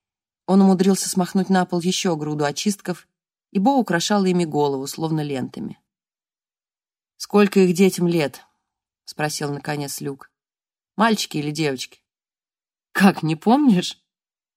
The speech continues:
изумился Мэтт. «Ты же их знаешь всю жизнь». «Всех детей без разбору я не запоминаю». «Девочки.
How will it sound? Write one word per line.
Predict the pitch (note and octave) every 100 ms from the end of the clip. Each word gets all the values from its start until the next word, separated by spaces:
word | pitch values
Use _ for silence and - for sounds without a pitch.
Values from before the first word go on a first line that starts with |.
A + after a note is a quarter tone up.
| _
изумился | D#3+ D#3+ D#3+ D3+ - D3+
Мэтт. | D3 C#3+ _ _ _ -
«Ты | F3
же | E3 G3+
их |
знаешь | F3+ G#3+ D#3+ -
всю | - D#3+
жизнь». | D#3+ D3+ C3 C#3 _ _ _ _ _ _ _ _ _ _
«Всех | - F3+ D#3+
детей | C3+ D#3 D#3+
без | C3+ C3
разбору | D3 D3 D3 A3 E3
я | D3+
не | D#3+
запоминаю». | C#3+ C#3+ D3 C#3+ B2 - - _ _ _ _ _ _ _ _ _ _ _
«Девочки. | - D3 F3 F#3 - E3